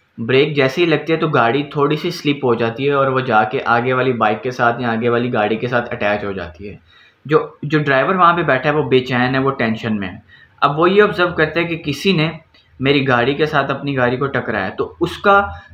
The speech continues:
जो temperament है, उसका जो blood pressure है वो और ज़्यादा increase हो जाता है। तो वो उस blood pressure को release करता है by using physical force। तो ये जब वो physical force को यूज़ करता है, वो बजाय इसके compromise करने के, बजाय इसके forgive करने के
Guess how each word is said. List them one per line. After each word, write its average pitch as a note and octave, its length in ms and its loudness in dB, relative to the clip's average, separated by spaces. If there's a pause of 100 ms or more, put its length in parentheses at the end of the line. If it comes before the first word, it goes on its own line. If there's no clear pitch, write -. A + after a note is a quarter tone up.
जो C#3+ 100 -2
temperament D3 800 0
है, D3+ 80 2
उसका D3+ 280 0
जो D3+ 120 0
blood C3+ 340 -2
pressure C#3+ 320 -2
है D3+ 60 4
वो C#3+ 240 0
और E3 100 4
ज़्यादा D3 240 0
increase B2+ 380 -4
हो A2 120 -2
जाता F#2+ 300 -10
है। G2 80 -20 (440)
तो F3+ 100 2
वो F3+ 100 2
उस F#3+ 460 0
blood E3 280 2
pressure D#3+ 280 0
को E3+ 160 -4
release D3 360 0
करता B2+ 320 0
है C3 140 0
by A#2+ 120 2 (120)
using A#2 240 -4 (140)
physical A2+ 320 -4
force। A#2+ 440 0 (600)
तो F#3+ 300 2
ये E3+ 400 2
जब D3+ 320 0
वो D#3+ 100 0
physical D#3+ 460 -2
force D3+ 300 4
को D#3+ 80 -6
यूज़ C3 320 -4
करता B2 280 -2
है, C#3 220 -2 (320)
वो C#3+ 140 2
बजाय B2 420 2
इसके D3 320 -2
compromise D3 720 0
करने A2+ 340 -2
के, C3+ 140 -2
बजाय A#2 340 0
इसके - 200 -6
forgive C3 480 -4
करने A2+ 280 0
के D3 240 -4